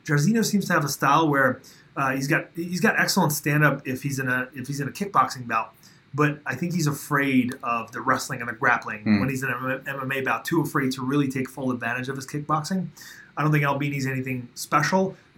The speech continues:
Speaker 1: but I think he should have
Speaker 2: No.
Speaker 1: enough ground game here to, to
Speaker 2: I
Speaker 1: ground
Speaker 2: mean, I
Speaker 1: him
Speaker 2: think
Speaker 1: and
Speaker 2: this, I honest-, yes, and I think that, I think this fight comes down to his beard, because he fought Arlovsky, he fought Tim Johnson. Um, I don't,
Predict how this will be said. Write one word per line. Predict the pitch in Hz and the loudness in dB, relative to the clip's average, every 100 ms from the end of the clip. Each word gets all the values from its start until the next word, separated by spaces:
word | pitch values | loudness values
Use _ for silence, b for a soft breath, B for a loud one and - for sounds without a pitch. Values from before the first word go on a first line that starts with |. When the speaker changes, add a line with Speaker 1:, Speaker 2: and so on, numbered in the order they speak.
| - | -4
Speaker 1:
but | 135 | -2
I | |
think | 131 147 | 0 -2
he | 135 | 0
should | - 151 | 2 6
have | 147 | 6
Speaker 2:
No. | 156 | 4
Speaker 1:
enough | 139 - | 2 2
ground | 131 127 127 | 2 2 0
game | 120 113 | -4 -6
here | 117 113 | -8 -6
to, | 123 110 | -6 -8
to | 110 110 | -10 -16
Speaker 2:
I | - | -10
Speaker 1:
ground | - 120 | -2 0
Speaker 2:
mean, | 147 | 2
I | 147 | 6
Speaker 1:
him | |
Speaker 2:
think | 160 160 | 8 8
Speaker 1:
and | |
Speaker 2:
this, | 156 - | 6 2
I | 123 143 | 6 8
honest-, | 143 139 139 | 6 4 6
yes, | 131 110 | 6 6
and | 123 | 2
I | 123 | 2
think | 127 123 110 | 4 4 6
that, | 113 110 | 4 4
I | 117 | 2
think | 123 | 4
this | 110 | 2
fight | 104 110 104 | 2 2 2
comes | 104 | 0
down | 101 104 | 0 0
to | 98 | 0
his | 90 | -4
beard, | 80 92 95 90 - _ _ | -6 -4 -2 -2 -8 _ _
because | 101 104 104 95 95 90 - | -8 0 2 2 2 0 0
he | |
fought | 107 117 | 2 4
Arlovsky, | 110 107 101 98 - 104 | 6 6 6 4 0 -2
he | 101 | 0
fought | 104 101 | 0 -2
Tim | - 107 | 2 2
Johnson. | 104 98 95 104 98 95 b b b b b b | 2 -2 -2 -2 -2 -6 b b b b b b
Um, | 104 101 98 98 98 - - | 2 4 4 0 -2 -6 -4
I | 110 | -2
don't, | 110 117 120 - | 2 2 2 -2